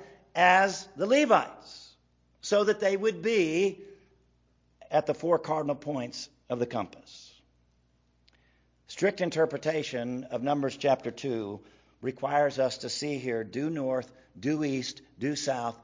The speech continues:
due west. And since the groups could not expand in width,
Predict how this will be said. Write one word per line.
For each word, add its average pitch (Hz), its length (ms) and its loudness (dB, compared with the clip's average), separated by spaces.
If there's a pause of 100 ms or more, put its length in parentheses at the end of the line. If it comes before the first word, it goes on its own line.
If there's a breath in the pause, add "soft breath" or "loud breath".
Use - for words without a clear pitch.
(200)
due 117 180 -6
west. - 640 -10 (1400)
And 135 120 -2
since - 240 0
the 185 160 4
groups 185 560 8
could 160 160 0
not 170 200 10
expand 165 420 4
in 143 160 4
width, 175 360 4